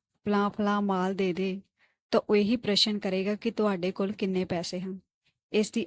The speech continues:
ਅਦਾਇਗੀ ਲਈ?" ਇਹ ਤਾਂ ਗੱਲ ਹੋ ਗਈ ਵਪਾਰ ਦੀ। ਜੇ ਉਹ ਧਨੀ ਮਨੁੱਖ ਦੁਕਾਨਦਾਰ ਕੋਲੋਂ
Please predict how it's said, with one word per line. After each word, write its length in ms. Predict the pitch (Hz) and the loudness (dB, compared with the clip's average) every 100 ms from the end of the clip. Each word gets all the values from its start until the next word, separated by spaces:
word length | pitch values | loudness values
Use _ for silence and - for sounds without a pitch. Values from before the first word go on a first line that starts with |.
| - | -2
ਅਦਾਇਗੀ 440 | 190 175 165 180 | 0 -2 -2 -4
ਲਈ?" 240 | 170 175 165 _ - | -4 -6 -10 _ -4
ਇਹ 100 | 202 | -2
ਤਾਂ 180 | - 220 | 0 -2
ਗੱਲ 280 | 214 208 208 226 - | 0 0 0 -4 -2
ਹੋ 80 | 208 | 0
ਗਈ 160 | 214 | 2
ਵਪਾਰ 460 | 214 214 - 175 165 | 2 -2 -2 -4 -4
ਦੀ। 220 | 165 175 - _ - - - | -6 -8 -8 _ -20 -20 -8
ਜੇ 180 | 180 240 | 4 6
ਉਹ 80 | 247 - | 6 4
ਧਨੀ 220 | 214 208 | 0 2
ਮਨੁੱਖ 460 | 220 208 202 - 208 208 - | 2 2 0 -2 -4 -4 -10
ਦੁਕਾਨਦਾਰ 720 | 185 202 - 190 196 196 196 202 | -2 0 2 2 2 2 0 -2
ਕੋਲੋਂ 520 | - 202 196 196 | -2 0 0 -2